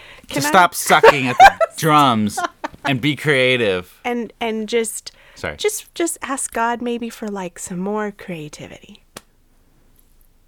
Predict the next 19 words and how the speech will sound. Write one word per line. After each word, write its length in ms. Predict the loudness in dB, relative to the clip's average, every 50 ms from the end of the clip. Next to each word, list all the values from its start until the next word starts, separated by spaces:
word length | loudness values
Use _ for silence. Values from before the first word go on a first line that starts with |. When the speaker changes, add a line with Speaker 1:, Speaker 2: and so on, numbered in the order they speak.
| _ _ _ _ -12 -12
Speaker 1:
Okay. 300 | -12 -12 -12 -18 -18 -20 _ _ -8
Speaker 2:
There. 220 | -8 -8 -8 -10 _
Speaker 1:
That's 140 | -12 -10 -8
Speaker 2:
Okay. 140 | -8 -8 -6
Speaker 1:
a 40 | -6
nice 240 | -6 -6 -8 -10
way 80 | -14 -14
of 80 | -14 -14
putting 200 | -14 -14 -14 -14
it. 60 | -16 -18 -20 -20 -20 -20 -20 -20 -20 -20 -20 _ _ _ -6
Speaker 2:
That's 260 | -6 -6 -6 -8 -12
the 280 | -10 -8 -8 -8 -10 -14 _ _ _ -14 -14 -14 -14 -16 -20 -14 -12
Speaker 1:
I 80 | -12
just 320 | -8 -4 -4 -4 -4 -4 -4
wish 440 | 0 0 0 0 -2 -6 -10 -6 -6
Speaker 2:
<laughs> 640 | -6 -8 -8 -12 -14 -12 -12 -12 -12 _ -18 -10 -2
Speaker 1:
they 80 | 0
Speaker 2:
Here's 180 | 2 2 2 0
Speaker 1:
would. 360 | 0 -2 0 0 0 -2 -4